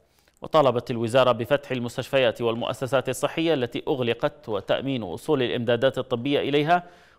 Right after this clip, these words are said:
وتمكين الطواقم الطبية والصحية العاملة فيها من القيام بواجبهم في تقديم الخدمات الصحية للمواطنين وخاصة الإسعافية منها وضمان حمايتها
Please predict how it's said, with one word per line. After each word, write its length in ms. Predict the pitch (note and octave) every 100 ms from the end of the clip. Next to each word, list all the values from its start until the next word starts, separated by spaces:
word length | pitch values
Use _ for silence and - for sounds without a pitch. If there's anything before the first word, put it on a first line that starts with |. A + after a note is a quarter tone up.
| -
وتمكين 440 | - A#2+ - C#3
الطواقم 500 | A#2 A#2+ C3 C3 C3
الطبية 440 | A2+ B2+ A2+ G#2 -
والصحية 460 | G#2 - B2 D3 B2+
العاملة 400 | B2+ C#3 C3 B2
فيها 420 | - D#3 E3 G#3 -
من 100 | F#2
القيام 500 | D2+ - C#3+ C#3+ C3+
بواجبهم 720 | A#2 B2 B2 G#2+ C#3 D3 C3+ B2+
في 160 | C3
تقديم 380 | B2 - C#3 C#3
الخدمات 500 | B2 C3 B2+ C3 B2
الصحية 440 | - B2+ D3 C#3 C#3
للمواطنين 760 | A#2+ A2+ A#2+ A#2+ C3+ D#3+ F#3 - - _ - -
وخاصة 420 | - B2+ - C3
الإسعافية 720 | C3 G#2+ A2 - B2 A#2+ C3+ B2
منها 320 | B2+ C3+ D3
وضمان 500 | D#3+ C3 G#2+ B2+ B2
حمايتها 760 | A#2 C3 A#2+ G#2+ B2 D#3 D3+